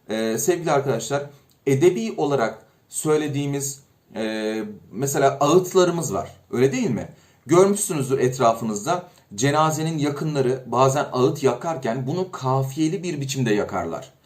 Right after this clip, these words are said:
İşte bu aslında kafiye bizim İslamiyet öncesinin Türk Edebiyatında var olan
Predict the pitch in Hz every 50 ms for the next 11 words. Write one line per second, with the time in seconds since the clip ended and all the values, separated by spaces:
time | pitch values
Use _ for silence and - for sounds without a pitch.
0 | _ - - - - - - - 196 190 170 190 - 151 160 160 - 170 175 170
1 | - - - 156 160 165 170 165 - 139 120 117 127 - - - - - _ -
2 | 113 107 139 165 156 135 131 - - 151 139 143 165 202 233 233 220 196 156 131
3 | 127 - - 101 92 - 180 180 180 - 151 123 113 101 101 101 95 95 - 95
4 | 90 92 - 98 127 156 185 175 135 113 - 101 202 -